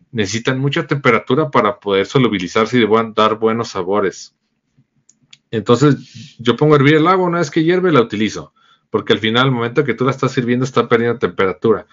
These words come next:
De otra manera, hay gente que pone a hervir el agua y dice, "Ay, te esperas tres minutos y después la utilizas para que ya no esté a noventa y cuatro, esté a ochenta y do-, a ochenta y ocho grados". Pero realmente no, no, no, a mí no se me hace tan repetible eso de,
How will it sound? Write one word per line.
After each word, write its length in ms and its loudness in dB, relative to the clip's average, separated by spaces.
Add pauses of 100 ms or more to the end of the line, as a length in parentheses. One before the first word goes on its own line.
(840)
De 180 4
otra 180 2
manera, 500 2
hay 140 -2
gente 260 -2
que 140 2
pone 220 -2
a 40 0
hervir 180 2
el 120 2
agua 240 2
y 40 0
dice, 120 -12
"Ay, 80 -10
te 100 -12
esperas 320 0
tres 160 0
minutos 380 -2
y 60 0
después 260 0
la 80 6
utilizas 440 0
para 220 -2
que 220 -4
ya 120 0
no 80 -2
esté 280 4
a 100 2
noventa 380 -4
y 40 -6
cuatro, 320 -2
esté 220 0
a 60 4
ochenta 400 -2
y 60 -2
do-, 160 -6
a 320 -4
ochenta 320 -6
y 20 2
ocho 200 -4
grados". 440 0 (480)
Pero 160 4
realmente 500 0
no, 540 -4
no, 260 -8
no, 280 -10
a 80 -4
mí 120 2
no 80 0
se 140 -2
me 80 2
hace 160 4
tan 220 2
repetible 500 2
eso 180 -2
de, 240 0